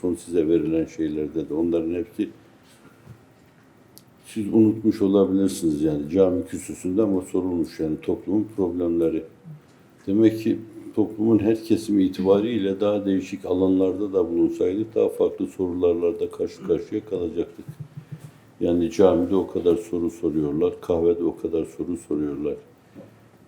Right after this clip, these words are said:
Bir de bir sinemaya gitseniz sinemacılar yani orada sizi sahnede görseler,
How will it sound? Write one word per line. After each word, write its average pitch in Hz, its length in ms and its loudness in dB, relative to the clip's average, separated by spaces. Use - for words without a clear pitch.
Bir 110 140 2
de 95 200 4
bir - 40 -6
sinemaya 95 600 4
gitseniz 87 600 0
sinemacılar 85 840 0
yani 73 280 -6
orada 82 440 -2
sizi 82 240 -10
sahnede 85 540 0
görseler, 78 580 -4